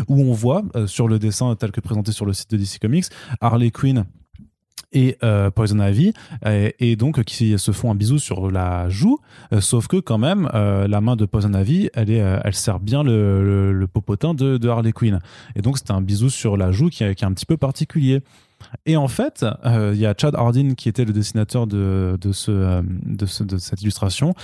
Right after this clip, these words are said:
en fait, qui a commenté le, le, le, le post de, de D C Comics Lundi en disant, « Si vous voulez, je vous passe le dessin original. » Et le dessin original, bah, qu'est-ce qu'il montre ? Bah, il montre que c'était bien un baiser lesbien qui était, euh, qui était en,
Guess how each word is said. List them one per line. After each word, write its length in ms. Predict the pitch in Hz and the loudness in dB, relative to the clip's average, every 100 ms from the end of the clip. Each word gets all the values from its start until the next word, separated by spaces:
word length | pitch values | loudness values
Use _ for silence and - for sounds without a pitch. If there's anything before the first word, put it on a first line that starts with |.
| - - | -16 -10
en 60 | 104 | -4
fait, 260 | 110 139 - | -2 -2 -4
qui 320 | - 143 147 - 120 - | 0 2 2 -2 -10 -2
a 380 | 107 95 92 95 95 - | 0 2 0 0 -2 0
commenté 560 | 117 110 110 - 120 | 0 2 0 0 0
le, 400 | 110 101 98 95 | 2 2 2 2
le, 240 | 95 95 92 | 2 0 0
le, 140 | 98 | 0
le 180 | 98 98 | 2 0
post 440 | - 120 110 - | 0 0 0 -4
de, 180 | 101 101 | -4 -4
de 120 | 101 | -2
D 80 | 104 | -4
C 140 | 101 | -4
Comics 260 | 110 104 101 | 0 -2 0
Lundi 220 | 104 113 | -2 0
en 60 | 151 | 0
disant, « 120 | 123 | -2
Si 100 | 127 | 0
vous 60 | 117 | 2
voulez, 100 | 135 | 2
je 60 | |
vous 100 | 113 | 2
passe 240 | 110 131 - | 0 -2 0
le 60 | |
dessin 260 | 104 110 135 | 0 2 2
original. » 500 | 120 110 92 95 127 - - 117 110 | 2 2 0 0 -2 -6 -14 -12 -4
Et 40 | |
le 140 | 110 | 0
dessin 300 | 107 107 123 - | 0 0 -2 0
original, 480 | 113 107 95 110 | 0 2 0 -2
bah, 100 | 104 | -2
qu'est-ce 220 | 95 107 - | -2 -4 -2
qu'il 100 | 98 | -2
montre ? 220 | 127 104 | 0 0
Bah, 100 | 95 | 0
il 80 | 92 | 2
montre 220 | 120 - | 0 0
que 120 | 120 | 0
c'était 280 | 117 104 98 | 0 -2 -2
bien 300 | 95 113 - - | 0 0 -2 -2
un 100 | 113 | 2
baiser 280 | 110 101 101 | 2 2 2
lesbien 420 | 101 92 107 101 | 2 2 0 0
qui 180 | - 98 | -2 -6
était, 300 | - 104 95 | -2 0 0
euh, 440 | 87 85 85 87 | -2 -4 -4 -4
qui 180 | - 95 | -4 -6
était 220 | 87 95 | -2 -2
en, 280 | 87 85 90 | -2 -6 -10